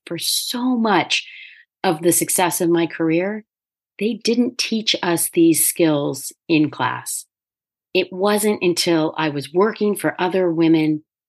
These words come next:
working my way up the ladder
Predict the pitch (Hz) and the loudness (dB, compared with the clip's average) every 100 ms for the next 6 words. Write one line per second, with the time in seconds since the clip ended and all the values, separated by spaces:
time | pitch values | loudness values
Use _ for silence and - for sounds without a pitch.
0 | _ 143 180 196 240 208 190 185 170 165 | _ -2 0 0 -4 -2 0 0 2 0
1 | - 175 - - 165 160 160 160 147 135 | -2 -4 -4 -4 0 2 2 2 -2 -4
2 | 131 | -10